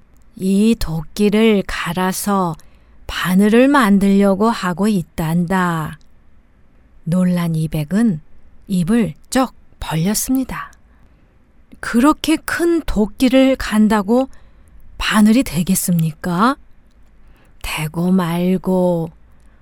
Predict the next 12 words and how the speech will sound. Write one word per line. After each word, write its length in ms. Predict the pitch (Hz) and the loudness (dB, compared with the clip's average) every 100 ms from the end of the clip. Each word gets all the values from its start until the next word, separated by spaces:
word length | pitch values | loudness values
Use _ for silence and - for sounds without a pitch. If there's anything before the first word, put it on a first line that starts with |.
| _ - | _ -16
중도에 840 | - - 240 254 254 285 302 233 160 - - - | -10 0 4 6 6 4 2 0 -4 -18 -20 -16
그만두지만 1080 | - 190 190 208 226 - 170 165 185 196 220 | -6 0 4 6 4 2 -8 -4 0 2 2
않는다면 1040 | 220 135 139 160 180 180 180 196 202 175 - _ _ - | 0 -2 -2 0 0 0 2 2 2 0 -6 _ _ -12
되고 400 | - 285 - 330 | -6 -4 0 0
말고." 920 | 185 131 135 165 170 226 208 165 151 - - _ _ - - - - - - - | 0 -2 -2 -2 2 2 2 0 -6 -14 -20 _ _ -20 -20 -20 -20 -20 -20 -4
노파의 760 | 190 190 185 - 190 190 196 190 | 2 2 2 -2 -2 0 0 0
이 300 | 196 180 180 | -2 -2 -2
대답을 520 | - 170 175 165 170 | -4 -4 -2 -2 -4
들은 360 | 160 170 175 170 | -4 -2 0 -2
이백은 720 | - 170 160 156 151 220 233 151 - - - | -4 -4 -2 -4 -2 0 0 -2 -10 -20 -14
크게 460 | - 285 240 151 147 - - - | -10 -8 -6 -6 -8 -18 -20 -10
감동했습니다. 1160 | - 170 185 220 254 - 185 151 143 - - | -2 0 2 2 2 -2 -4 -4 -6 -8 -12